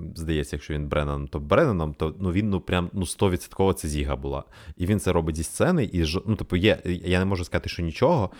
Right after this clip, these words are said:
тому що певна ступінь обурення в американському суспільстві є, але якогось такого,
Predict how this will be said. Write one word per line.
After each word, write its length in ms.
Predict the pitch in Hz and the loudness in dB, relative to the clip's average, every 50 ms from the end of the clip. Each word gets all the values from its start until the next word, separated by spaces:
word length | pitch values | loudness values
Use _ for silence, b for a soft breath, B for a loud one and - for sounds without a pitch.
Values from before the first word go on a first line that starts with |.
| B B B B | B B B B
тому 160 | - 87 85 | -2 -2 -2
що 180 | 80 - 90 - | 0 0 -2 -2
певна 600 | - - 92 95 95 87 85 85 82 82 78 - - | 0 2 2 2 2 2 0 -2 0 -2 -2 -4 -6
ступінь 480 | - - - - 90 - - 85 80 80 - | -12 -10 -6 -6 -6 -4 -4 -6 -6 -6 -6
обурення 500 | 90 87 85 110 139 151 120 90 85 80 | -6 -4 0 0 2 2 2 2 2 0
в 100 | 76 85 | 0 0
американському 520 | 85 85 82 - 98 92 - - 92 82 | 0 0 0 0 -2 -2 -2 -4 -6 -6
суспільстві 560 | - - 78 - - - 98 - - - 90 | -6 -8 -12 -10 -6 -6 -6 -6 -6 -8 -6
є, 240 | 82 71 71 69 67 B B B B B B B | -4 -2 -2 -2 -2 B B B B B B B
але 380 | - 87 90 90 90 90 87 - | 2 2 4 4 4 4 2 0
якогось 420 | 87 87 - - 95 90 87 85 | -2 -6 -2 0 2 2 2 0
такого, 520 | - - - - 85 80 80 80 80 78 | -2 -8 -6 -2 0 2 2 2 0 0